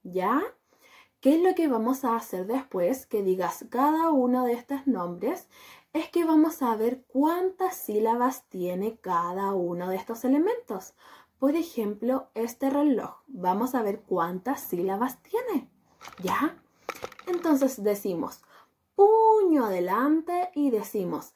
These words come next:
reloj. Dos. Dos sílabas tiene la palabra reloj. Entonces voy a tomar mi lápiz favorito, que es el rosado,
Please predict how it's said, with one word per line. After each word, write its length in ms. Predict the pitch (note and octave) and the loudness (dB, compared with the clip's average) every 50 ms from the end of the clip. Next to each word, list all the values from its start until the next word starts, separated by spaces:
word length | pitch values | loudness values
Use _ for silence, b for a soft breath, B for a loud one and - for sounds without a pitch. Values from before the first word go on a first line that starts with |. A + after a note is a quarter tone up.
| b b b b | b b b b
reloj. 1500 | - G#3 G#3 A#3 C#4 E4 E4+ F4 F4 F4 F4 F4 F4 F4 - _ _ _ B3 A#3 B3 A#3+ B3 B3 B3 C4 C4 - - - - _ _ _ _ _ _ _ _ _ _ _ _ _ _ _ _ - | -8 -2 2 4 4 6 6 6 4 4 2 2 0 -4 -10 _ _ _ -6 0 2 4 4 6 4 4 2 0 -6 -14 -20 _ _ _ _ _ _ _ _ _ _ _ _ _ _ _ _ -12
Dos. 640 | F#3+ F#3 G3+ D4 F#4+ A#4+ C#5 C5 F#4+ - - - b b b b b b b - | -12 -2 2 6 6 8 6 6 2 -2 -12 -18 b b b b b b b -12
Dos 520 | F#3+ F#3+ F#3 A3 A#3 A3 G#3+ G#3+ A#3+ B3 | -10 4 6 6 6 8 6 4 2 0
sílabas 760 | - - - A3 G3+ G3+ G#3 G3+ - - C4 D4 D4 - - | -6 -6 -6 -4 -4 -2 -2 -2 0 0 0 -2 -2 -6 -14
tiene 320 | _ G3+ F#3 F3+ F3+ F#3+ G#3 | _ -8 -8 -6 -4 -2 0
la 160 | A#3+ C4 C4+ | 0 0 2
palabra 540 | - C#4 A#3+ G3 F#3 E3+ E3 E3+ F3+ F3+ F3+ | 2 2 2 2 2 0 -2 -4 -4 -4 -2
reloj. 440 | G3+ A3 A#3+ B3 B3 C#4+ F#4+ A#4 - - B B B B B B B - | 0 0 2 2 4 4 2 2 0 -6 B B B B B B B -4
Entonces 760 | - A4 A4 A4 A4 - E4 D#4 D#4 D4+ - D4+ D4 - - | 0 2 2 2 0 0 2 2 2 2 0 -2 -4 -4 -4
voy 220 | G3+ A3 C4+ E4 E4 | 0 2 2 4 2
a 100 | D4+ C4+ | 0 0
tomar 420 | A3+ G#3+ G#3+ G3+ G3+ F#3+ F#3 F3+ | 0 -2 -2 -2 -2 -2 -2 -4
mi 80 | F3 F3 | -2 -2
lápiz 520 | F3 F3 F3 F3 - D#3 C#3 - - - | 0 0 -2 -2 -6 -10 -12 -12 -16 -20
favorito, 920 | - - - F#3+ G#3+ A#3+ C#4 D#4+ F4+ F#4 F#4 C4+ A3 G3+ - - A#3 B3+ | -14 -4 0 2 4 4 4 4 2 2 2 2 0 0 -4 -4 -6 -4
que 140 | B3 A3+ E3 | -2 -2 -4
es 160 | - - - | -4 -4 -6
el 140 | - F#3+ A3 | -4 -4 -2
rosado, 840 | A#3+ D4+ F#4+ F#4 - - A#3+ A3 G3+ G3+ G3 G3 G#3 B3+ F4 - - | -2 -2 -2 -2 -4 -4 -4 -2 -2 0 0 0 2 2 0 0 -2